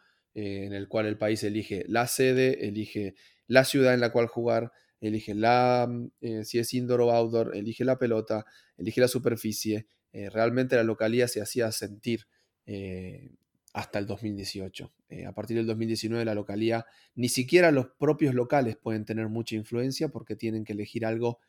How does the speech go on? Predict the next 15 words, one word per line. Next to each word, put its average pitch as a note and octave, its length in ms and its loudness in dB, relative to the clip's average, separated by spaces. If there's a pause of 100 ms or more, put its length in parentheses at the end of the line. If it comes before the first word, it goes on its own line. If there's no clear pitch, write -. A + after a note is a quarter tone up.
(320)
que A2+ 120 -2
les G#2+ 120 -2
venga A2 280 -2
bien A2 220 0
a G2+ 100 -6
todos, C3 480 0 (320)
eh, F#2+ 640 -12
eh, - 320 -18
y A2 220 -8
según G#2+ 320 -4
también A2 260 -2
la G#2+ 100 -4
fecha G#2 260 -6
del G#2+ 120 -2
año. G2 300 -2